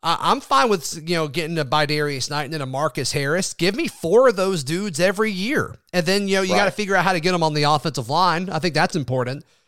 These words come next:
Speaker 1: Um,
Speaker 2: That's the big, yeah,
Speaker 1: but if we
Speaker 2: that's the
Speaker 1: had
Speaker 2: big
Speaker 1: a
Speaker 2: one.
Speaker 1: Marcus Harris type impact player on the offensive line, this team looks totally different offensively. I believe that. I think one dude could really make that much of an impact.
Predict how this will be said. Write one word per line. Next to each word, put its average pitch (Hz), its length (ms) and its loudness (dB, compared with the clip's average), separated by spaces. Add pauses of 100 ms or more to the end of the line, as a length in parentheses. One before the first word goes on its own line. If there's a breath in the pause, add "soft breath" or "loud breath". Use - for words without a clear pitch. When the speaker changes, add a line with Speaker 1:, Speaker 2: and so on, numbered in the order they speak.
(520)
Speaker 1:
Um, 147 200 0
Speaker 2:
That's 117 200 2
the 107 40 -12
big, 95 280 -8
yeah, 92 160 -10
Speaker 1:
but 196 120 4
if 190 140 -4
we 269 120 2
Speaker 2:
that's 233 40 0
the 302 60 4
Speaker 1:
had 302 100 2
Speaker 2:
big 190 80 -4
Speaker 1:
a 185 80 -2
Speaker 2:
one. 170 120 -4
Speaker 1:
Marcus 202 460 0
Harris 196 460 0
type 180 340 -2
impact 175 680 -2
player 160 540 0 (340 soft breath)
on 165 140 0
the 160 100 0
offensive 170 520 0
line, 165 440 0 (240 soft breath)
this 226 200 2
team 262 280 -2
looks 226 260 0
totally 175 480 2
different 113 420 -8
offensively. 107 600 -10 (180)
I 175 140 4
believe 170 320 0
that. 117 160 -6
I 175 80 4
think 180 220 -2
one 196 480 0
dude 170 520 0
could 175 120 0
really 175 340 0
make 165 240 -2
that 160 180 0
much 151 140 0
of 139 80 -2
an 131 80 -2
impact. 123 480 -6